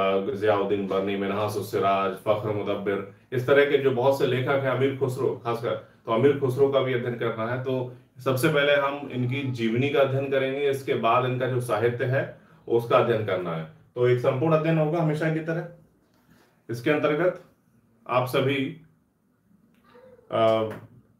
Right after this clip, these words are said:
पूर्ण रूप से अध्ययन करेंगे कि जीवनी आपको इसमें पढ़ाई जानी है, पहले जो प्रश्न आते हैं उनको देखेंगे और इसके बाद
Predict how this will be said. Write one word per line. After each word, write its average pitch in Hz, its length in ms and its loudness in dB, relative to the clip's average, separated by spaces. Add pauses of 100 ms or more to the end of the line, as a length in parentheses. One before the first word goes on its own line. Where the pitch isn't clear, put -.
(140)
पूर्ण 143 240 -2
रूप 147 160 0
से 143 380 2
अध्ययन 135 360 0
करेंगे 139 360 2
कि 139 160 0
जीवनी 123 680 -2 (480)
आपको 123 220 -4
इसमें 120 220 0
पढ़ाई 127 240 4
जानी 127 240 0
है, 127 120 -2
पहले 127 200 -2
जो - 300 -4
प्रश्न 123 260 -2
आते 120 200 -2
हैं 120 80 0
उनको 117 200 -2
देखेंगे 131 500 -2 (280)
और 113 100 4
इसके 127 220 2
बाद - 640 2